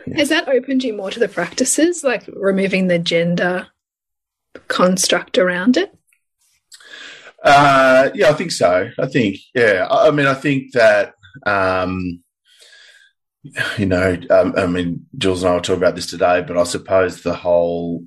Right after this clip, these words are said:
Speaker 1: you know, um, I guess I wanted to, uh, you know, um, you know, love Jules and wanted to, um,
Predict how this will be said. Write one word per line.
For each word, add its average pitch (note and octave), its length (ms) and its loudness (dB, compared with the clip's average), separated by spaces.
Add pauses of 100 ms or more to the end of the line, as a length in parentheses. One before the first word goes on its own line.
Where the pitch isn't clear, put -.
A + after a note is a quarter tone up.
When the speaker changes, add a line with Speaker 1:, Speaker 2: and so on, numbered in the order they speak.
Speaker 1:
you F#2+ 120 -2
know, E2+ 320 0 (260)
um, E2 580 -2 (1200)
I A2 80 2
guess A2 500 0 (580)
I G#2 200 6
wanted G2 340 -4 (120)
to, F#2 420 -2 (320)
uh, E2+ 500 0
you G2 120 -2
know, F2 360 -2
um, E2 680 -2 (140)
you F#2+ 120 -2
know, F#2 120 -2
love F2 220 0
Jules F2+ 500 -2
and E2+ 320 0
wanted E2+ 320 0
to, E2+ 480 -2
um, E2 580 -4